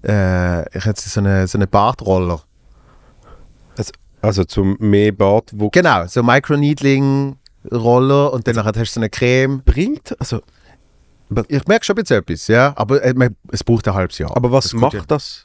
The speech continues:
Speaker 2: Also was
Speaker 1: Äh, das
Speaker 2: passiert?
Speaker 1: tut halt gewisse Poren wie aktivieren. Du tust ja mit Microneedling tust du ganz ein bisschen deine Haut verletzen.
Speaker 2: Aha.
Speaker 1: Aber so wenig, dass man es nicht sieht und dann muss sie sich regenerieren.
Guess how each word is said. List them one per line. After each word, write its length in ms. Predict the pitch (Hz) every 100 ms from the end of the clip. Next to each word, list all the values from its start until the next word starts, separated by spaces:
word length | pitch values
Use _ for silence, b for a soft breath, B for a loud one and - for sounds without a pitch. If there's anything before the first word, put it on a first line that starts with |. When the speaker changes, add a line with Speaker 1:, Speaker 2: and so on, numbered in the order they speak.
| -
Speaker 2:
Also 180 | 104 110
was 160 | -
Speaker 1:
Äh, 80 | -
das 100 | 113
Speaker 2:
passiert? 300 | 117 120 123
Speaker 1:
tut 60 | 127
halt 240 | 117 107
gewisse 680 | - 120 135 - 131 127 127 - 117
Poren 500 | - 113 120 123 117
wie 120 | 113 117
aktivieren. 720 | 110 - 107 98 90 78 78 - _ _ _ _ _ _ _ _ _ _ - b b b b
Du 80 | 120
tust 180 | 117 131
ja 80 | 131
mit 180 | 120
Microneedling 560 | 120 131 139 131 123 123
tust 140 | -
du 80 | 113
ganz 300 | 113 131 151
ein 80 | 127
bisschen 300 | 139 - 123
deine 120 | 113
Haut 140 | 143 -
verletzen. 540 | 156 156 - 185 233 _ _ _ - _ _ - _ _ -
Speaker 2:
Aha. 420 | 95 95 95 160 - -
Speaker 1:
Aber 140 | 113
so 200 | - 143
wenig, 380 | 143 147 156 139
dass 180 | 107 120
man 80 |
es 60 | 101
nicht 180 | 110 -
sieht 360 | 120 127 160
und 120 | 123 117
dann 140 | 117
muss 200 | 135 131
sie 80 | 113
sich 180 | 120 117
regenerieren. 760 | 110 107 101 92 101 87 80